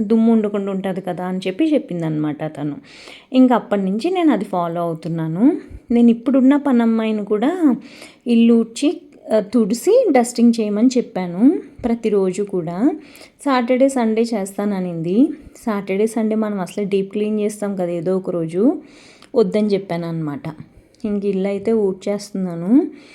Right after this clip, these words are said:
ఏ రూమ్కి ఆ రూము ఈరోజు ఊడ్చేసి డస్టింగ్ చేస్తున్నాను అనమాట. టీవీ యూనిట్ మీద పెట్టాను చూసారా, అది నాది పాత టాప్ అనమాట.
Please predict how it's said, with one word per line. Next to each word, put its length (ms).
ఏ 180
రూమ్కి 320
ఆ 100
రూము 420
ఈరోజు 420
ఊడ్చేసి 1040
డస్టింగ్ 480
చేస్తున్నాను 560
అనమాట. 360
టీవీ 220
యూనిట్ 300
మీద 220
పెట్టాను 520
చూసారా, 540
అది 580
నాది 340
పాత 580
టాప్ 440
అనమాట. 420